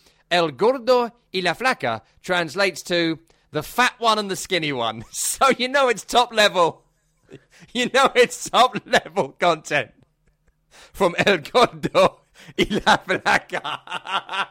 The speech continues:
<laughs> Oh, that's brilliant. That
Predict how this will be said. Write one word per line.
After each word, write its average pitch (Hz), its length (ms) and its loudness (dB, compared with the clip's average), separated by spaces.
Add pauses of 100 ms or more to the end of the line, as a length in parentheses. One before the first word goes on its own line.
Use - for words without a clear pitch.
(1040)
<laughs> - 120 -20
Oh, 214 420 6
that's 185 280 2
brilliant. 156 460 0 (340)
That 190 360 4